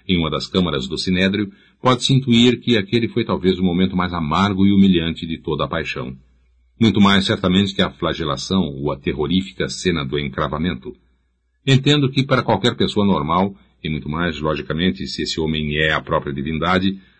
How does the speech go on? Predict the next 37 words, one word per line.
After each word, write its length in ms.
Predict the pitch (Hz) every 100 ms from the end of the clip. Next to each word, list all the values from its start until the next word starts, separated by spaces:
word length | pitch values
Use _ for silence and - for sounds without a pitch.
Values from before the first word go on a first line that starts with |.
| -
os 140 | 117
ultrajes 640 | 123 120 120 123 123 120 104
e 80 | 98
ataques 480 | - 90 76 76 71
à 60 |
dignidade 680 | 71 80 80 71 82 90 98
são 160 | - 98
piores 540 | 110 104 104 80 -
do 100 | 73
que 100 | 90
os 120 | 82
golpes 480 | 80 87 95 98 82
ou 80 | 92
torturas 500 | 95 73 - 90 85
propriamente 480 | 87 80 82 76 73
ditos. 480 | 73 69 67 - - _ _ _ _ _ _
E 100 | 104
isto 200 | 98 95
foi 180 | 101 104
o 60 | 95
que 100 | 98
aconteceu 480 | 85 82 73 - 85
a 60 |
Jesus, 420 | 76 87 113 120
enquanto 380 | 110 78 87 78
João, 400 | 78 92 92 101 - _ -
muito 180 | 104
afetado 520 | 101 110 98 104 98 92
por 140 | 85
aquela 220 | - 78
repulsiva 640 | 73 82 85 76 - 95 78
desonra 520 | 69 67 90 92 73
à 40 |
pessoa 340 | 71 71 - 85
de 120 | 71
seu 160 | 98
mestre, 440 | 92 92 95 107